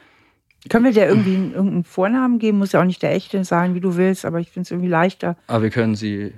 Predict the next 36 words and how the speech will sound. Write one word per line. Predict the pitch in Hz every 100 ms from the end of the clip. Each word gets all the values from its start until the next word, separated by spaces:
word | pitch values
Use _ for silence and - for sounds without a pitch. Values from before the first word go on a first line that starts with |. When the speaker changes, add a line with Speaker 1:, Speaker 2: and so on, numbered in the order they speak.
| - -
Speaker 2:
Lisa | 110 107 104
nennen. | 98 104 127 -
Speaker 1:
Lisa, | 170 160 -
okay. | - 170 95
Speaker 2:
Genau. | 92 - -
<laughs> | - 139
Speaker 1:
Was | 190 -
sind | 180
deine | 175 175
Gefühle | 180 226 247
für | 254 220
Lisa? | 208 214 202 _ _ _ _ _ _ _ _ _ _ _ _ _ _ _ _ _ _ _
Speaker 2:
Sehr | - - - - - 143 131
schwer | 120 110
zu | -
sagen. | 107 107 110
Grundsätzlich, | - 135 151 147 143 139
wenn | 131
ich | 131
an | 131
das | 123
Ganze | 131 127 120
denke, | 123 139 143 139 - _ _ _ _ _ _ _ _ -
wo | 120
es | 117
mir | 127 131
auch | 113
so | -
schwer | - 107 120
fällt, | - 127 120 113 - _ _ - - _ _ _ _ _ _
mich | - 127 123
darauf | 120 110 110
einzulassen, | 123 139 139 120 -
ist, | 120
weil | 117 113
ich | - -